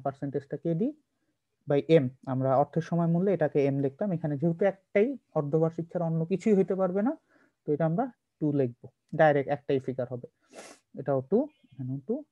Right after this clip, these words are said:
আর সময় মানে আমাদের এন এর সাথে আমরা এখানে এম into এন করতাম, এখানে এমটা ফিক্সড টুই। তো, তো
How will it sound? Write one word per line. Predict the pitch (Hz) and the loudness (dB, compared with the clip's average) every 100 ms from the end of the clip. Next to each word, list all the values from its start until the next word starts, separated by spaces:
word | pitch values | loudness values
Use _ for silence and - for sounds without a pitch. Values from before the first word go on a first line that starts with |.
| 143 | -8
আর | 208 240 - | -8 -10 -10
সময় | 147 143 139 123 139 | -6 -4 -4 -6 -6
মানে | 131 127 | -6 -4
আমাদের | 127 131 139 | -4 -4 -4
এন | 147 | -4
এর | 151 | -6
সাথে | 175 170 320 _ _ _ _ | -10 -8 -10 _ _ _ _
আমরা | - 139 | -4 -2
এখানে | 131 143 151 | 0 0 2
এম | 165 170 | 4 4
into | 165 156 | 4 2
এন | 143 135 | 2 -4
করতাম, | - 202 262 - | -2 -2 -2 -4
এখানে | 139 139 135 151 | -6 -4 -4 -2
এমটা | 156 160 330 - - | -2 -4 -6 -8 -4
ফিক্সড | 196 - - | -4 -4 -6
টুই। | 220 320 349 _ _ _ _ _ _ | 0 0 -2 _ _ _ _ _ _
তো, | 330 359 _ _ - 117 - _ _ _ _ _ _ _ _ _ - | -12 -12 _ _ -20 -20 -20 _ _ _ _ _ _ _ _ _ -18
তো | - | 0